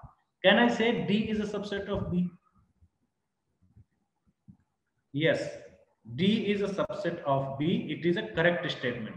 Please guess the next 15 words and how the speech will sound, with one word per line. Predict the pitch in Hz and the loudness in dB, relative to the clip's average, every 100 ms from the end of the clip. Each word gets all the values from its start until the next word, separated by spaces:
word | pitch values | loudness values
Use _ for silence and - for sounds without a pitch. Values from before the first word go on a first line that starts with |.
| - _ _ | -16 _ _
It | 165 208 | -4 0
is | 233 | 0
a | |
correct | 240 185 170 - - | 2 4 2 0 -6
statement. | 123 117 117 107 | -6 -8 -8 -8
See, | - 101 - - - _ _ _ _ _ _ - - - _ | -2 -2 -2 -8 -16 _ _ _ _ _ _ -20 -20 -20 _
null | 135 160 226 247 | 2 6 6 6
set, | 240 233 - - - - _ _ _ _ _ - | 4 0 -2 -8 -14 -20 _ _ _ _ _ -2
remember | 151 190 196 208 208 | 4 6 6 6 6
this | 208 | 4
thing | - 208 202 | 2 0 2
from | 196 190 | 2 6
now. | 180 175 185 - - - - | 6 6 2 -4 -10 -14 -6
Null | 143 185 226 | 2 4 4
set | 208 202 202 - - | 4 2 0 -2 -10